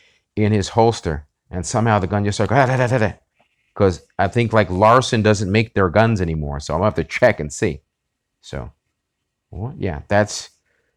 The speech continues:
a gun just going off is, that's over, so.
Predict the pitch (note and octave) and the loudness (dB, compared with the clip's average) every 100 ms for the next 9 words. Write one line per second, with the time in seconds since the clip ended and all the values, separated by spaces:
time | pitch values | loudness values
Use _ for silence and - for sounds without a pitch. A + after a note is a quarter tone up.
0 | - F2 B2+ C3+ A#2+ G2+ A#2+ A#2+ G#2+ A2 | -8 0 4 4 4 2 4 4 6 6
1 | G#2+ - - F#2+ E2+ - A2 A2 G#2 F#2+ | 4 0 -8 -6 -6 2 2 2 0 0
2 | D2+ - - D2 D2+ | -2 -12 -16 -14 -14